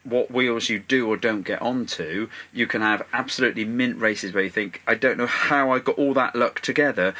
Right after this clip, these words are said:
but it all came together, the right groups, the right pacing, got me to the finish," partly because you are,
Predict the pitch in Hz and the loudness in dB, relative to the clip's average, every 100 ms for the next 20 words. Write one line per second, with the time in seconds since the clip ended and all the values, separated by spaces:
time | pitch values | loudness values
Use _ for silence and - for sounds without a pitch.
0 | - - 117 151 165 160 131 120 113 104 | -4 0 2 2 2 2 0 2 2 2
1 | 107 107 107 107 - 135 135 117 - 107 | 0 0 2 2 2 2 2 0 -4 0
2 | 107 95 120 117 - 101 98 143 - 120 | 0 0 0 0 -2 -6 2 2 2 0
3 | 101 101 98 - - 127 110 - 135 104 | 0 0 -2 -12 -6 -2 -2 2 2 4
4 | 90 98 - 196 220 110 113 110 113 - | 2 0 0 2 2 2 -2 2 0 2
5 | 107 107 165 151 | 2 4 4 2